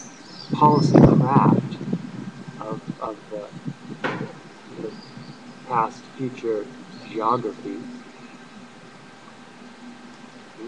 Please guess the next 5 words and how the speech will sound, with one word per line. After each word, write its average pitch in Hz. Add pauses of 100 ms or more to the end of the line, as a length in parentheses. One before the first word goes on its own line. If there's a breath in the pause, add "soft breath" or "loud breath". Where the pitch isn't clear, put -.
(880)
And 123
you're 123
also 113 (1400)
designing 113
basically 101